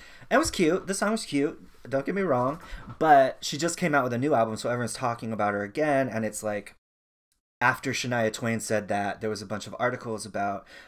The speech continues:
"Oh, now that Shania Twain is canceled, here are the top ten queer affirming country music acts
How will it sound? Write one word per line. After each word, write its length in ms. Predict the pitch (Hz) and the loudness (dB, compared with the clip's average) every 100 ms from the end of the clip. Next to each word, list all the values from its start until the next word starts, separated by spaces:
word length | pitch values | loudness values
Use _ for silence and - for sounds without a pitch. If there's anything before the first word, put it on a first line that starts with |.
| - | -2
"Oh, 220 | 147 151 | 2 2
now 240 | 139 127 | 2 2
that 120 | 139 147 | 2 0
Shania 340 | 147 135 127 | -2 -4 -4
Twain 260 | 123 135 123 | -4 -4 -4
is 140 | 113 | -6
canceled, 880 | - 156 151 - 123 117 110 107 104 - - - | -6 -4 -2 -4 -4 -2 -2 -4 -8 -16 -20 -20
here 400 | - 135 139 135 - | -8 -2 2 0 0
are 640 | 117 117 110 110 110 98 - _ _ _ _ _ _ _ - | 2 2 4 4 2 0 -10 _ _ _ _ _ _ _ -18
the 100 | 117 | -14
top 380 | - 131 120 - | -4 -2 -2 -4
ten 260 | 127 113 | -4 -4
queer 400 | 110 - 131 127 | -4 -4 0 0
affirming 560 | 117 - 117 113 107 107 | -2 -4 -4 -2 -4 -6
country 580 | - 175 175 127 113 104 | -8 -8 -4 -4 -2 -4
music 380 | 131 156 127 104 | -6 -6 -6 -8
acts 640 | 98 87 110 - - - | -8 -8 -8 -10 -10 -10